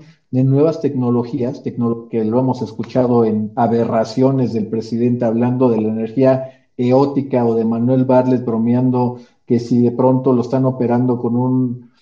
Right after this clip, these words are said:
en un hospital que está habilitado con energía solar, si pasa una nube o llueve se muere, pues obviamente te hablas de un desconocimiento y de un prejuicio total en la materia. Y por desgracia esos prejuicios y esa desinformación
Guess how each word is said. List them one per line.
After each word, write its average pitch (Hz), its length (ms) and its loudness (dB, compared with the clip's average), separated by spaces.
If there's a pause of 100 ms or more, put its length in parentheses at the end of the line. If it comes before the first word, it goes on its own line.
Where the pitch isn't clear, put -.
(180)
en 123 220 0
un 139 120 2
hospital 135 460 0
que 127 80 -2
está 127 760 2 (160)
habilitado 127 600 4
con 120 180 0
energía 120 560 0
solar, 123 600 0 (120)
si - 140 -2
pasa 143 320 0
una 139 180 2
nube 139 320 2
o 131 80 2
llueve 131 300 2
se 120 160 -6
muere, 123 340 -2
pues - 220 -14
obviamente 120 880 -4 (320)
te 131 60 0
hablas 131 280 4
de 131 60 -2
un 135 100 0
desconocimiento 123 1000 -2
y 117 80 0
de 117 60 -2
un 123 120 -2
prejuicio 120 640 -4
total 120 420 -2
en 110 140 -2
la 104 80 -2
materia. 101 500 -6
Y 104 40 -8
por 117 200 -2
desgracia 139 480 -2
esos 143 200 -2
prejuicios 147 560 -4
y 107 60 -6
esa 107 160 -8
desinformación 151 880 -2